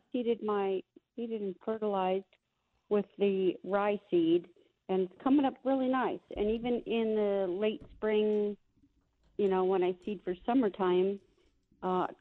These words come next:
comes up beautiful, but within a month it's, it's gone.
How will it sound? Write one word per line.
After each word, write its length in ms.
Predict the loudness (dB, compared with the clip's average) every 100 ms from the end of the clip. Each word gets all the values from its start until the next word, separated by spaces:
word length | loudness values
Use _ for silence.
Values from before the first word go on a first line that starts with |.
| -2
comes 280 | 2 4
up 180 | 2 -2
beautiful, 680 | -2 0 0 0 0 0 -2 -2
but 220 | -2 -2
within 320 | -8 -8 -6
a 40 | -2
month 240 | -2 -4
it's, 160 | -6 -10 _ -20
it's 160 | -12 -12 _ _ _ _ _ _ _ _ -6
gone. 220 | -6